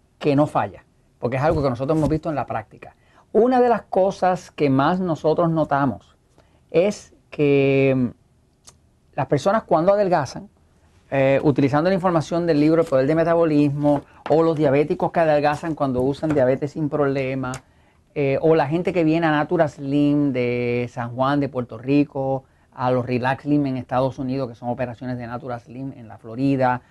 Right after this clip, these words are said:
a Natura Slim en México, a Natura Slim en Panamá, a los Natura Slim, eh, que están por abrir, a-, que ya estamos operando parcialmente en Costa Rica y en Colombia, ¿no? Este, pues, eh, notan que no solamente es que adelgacen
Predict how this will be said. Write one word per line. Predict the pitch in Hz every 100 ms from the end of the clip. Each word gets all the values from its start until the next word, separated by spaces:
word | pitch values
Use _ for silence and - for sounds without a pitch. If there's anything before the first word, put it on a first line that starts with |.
| _ _
a | - 123 120 120 123
Natura | 131 156 127
Slim | 143
en | 135 127
México, | 131 139 135 143 - 135 127 - _
a | -
Natura | 127 143 147
Slim | 135 147
en | 147 139
Panamá, | 139 131 127 123 127 131 131 127 - _
a | - 123 120 120 123
los | 131 127
Natura | 135 131 135
Slim, | 139 143 -
eh, | 139 127 123 120
que | 127
están | 127 135 131
por | 151
abrir, | 131 135 135
a-, | 127 123 -
que | 120
ya | 113
estamos | - 131 127
operando | - 131 120 127 110
parcialmente | - 113 147 131 135 135
en | 120
Costa | 113 - 107
Rica | 113 139 139 120
y | 117
en | 110 113 110
Colombia, | - 143 151 127 113
¿no? | 165 - _ _ -
Este, | 135 131 131 131 123 - _ _
pues, | 160 156 - _
eh, | - 190 -
notan | 170 214 247 131 131 139 - _ _
que | -
no | 156 226
solamente | 339 320 269 247
es | -
que |
adelgacen | 175 127 123 147 -